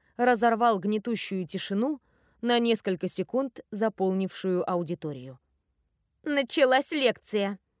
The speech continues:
Адепты должны занять свои места», ровно проговорила Тата, но я видела, с каким трудом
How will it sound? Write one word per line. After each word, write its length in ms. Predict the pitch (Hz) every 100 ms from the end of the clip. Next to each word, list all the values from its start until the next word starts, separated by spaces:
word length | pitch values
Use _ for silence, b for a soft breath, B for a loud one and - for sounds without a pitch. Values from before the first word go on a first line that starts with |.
| _ _ _ _
Адепты 600 | 277 247 269 349 - 196
должны 460 | 180 247 220 262 254
занять 380 | 247 247 320
свои 320 | - 220 220 247
места», 440 | 277 - 185 165 _ _ _ _ _ _
ровно 420 | 214 226 196 190
проговорила 640 | 185 190 190 202 208 180 160
Тата, 420 | 233 262 160 135 b b b b
но 160 | 240
я 200 | 233 214
видела, 400 | 202 247 190 180
с 80 | 180
каким 400 | - 220 240 196
трудом 540 | 165 175 165 254 196